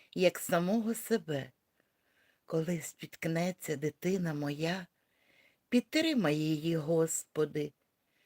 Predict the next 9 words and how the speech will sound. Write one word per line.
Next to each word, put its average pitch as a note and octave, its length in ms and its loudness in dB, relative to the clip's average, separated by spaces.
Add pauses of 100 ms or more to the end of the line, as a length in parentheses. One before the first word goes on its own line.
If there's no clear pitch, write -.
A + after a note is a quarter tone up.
(1080)
Благослови C4 840 6
дітей A#3+ 440 8
та A3+ 200 4
онуків G#3 680 2
наших F#3+ 580 0 (680)
своєю E3+ 680 4
безмежною E3 960 4
Божою G3 840 0
любов'ю. F#3+ 880 -2